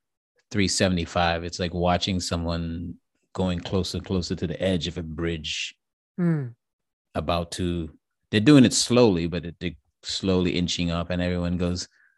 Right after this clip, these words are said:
Speaker 1: "Oh, you look great." <laughs> Uh-huh, uh-huh. Everyone
Speaker 2: Mm.
Speaker 1: kinda laughs it off. "No, you, you're fine. You,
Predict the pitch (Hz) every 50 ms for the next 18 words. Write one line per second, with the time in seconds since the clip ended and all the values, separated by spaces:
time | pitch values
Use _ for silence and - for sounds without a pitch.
0 | _ - 135 156 165 165 180 180 185 196 190 - 143 143 151 156 131 - - 139
1 | 131 127 165 160 180 180 175 - - 160 147 - - 185 180 - 202 170 147 196
2 | 175 - - - 170 165 185 214 - - 117 - 165 127 117 110 107 104 104 104
3 | 101 98 - 101 101 98 98 131 175 202 208 196 190 208 214 208 202 190 202 208
4 | - - 196 196 202 185 165 160 170